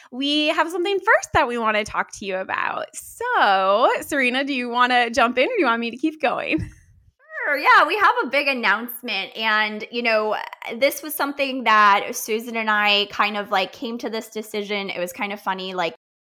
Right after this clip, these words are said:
Speaker 2: we kind of came to it at, like, the same time and, like, had the convo with each other.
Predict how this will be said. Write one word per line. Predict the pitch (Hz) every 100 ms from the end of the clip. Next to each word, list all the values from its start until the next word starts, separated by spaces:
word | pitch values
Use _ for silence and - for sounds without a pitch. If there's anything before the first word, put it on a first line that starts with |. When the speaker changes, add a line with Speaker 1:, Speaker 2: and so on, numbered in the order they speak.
| _
Speaker 2:
we | -
kind | 359 392
of | -
came | 240 214
to | 214
it | 226
at, | 165 196
like, | 196
the | 190
same | - 196 196
time | 220 196 185 196 214
and, | 190
like, | 170 170
had | - 185 196 180
the | 208 202 220
convo | - 180 202 220 233 226 247 277 - - -
with | 294
each | 294 294 -
other. | 269 285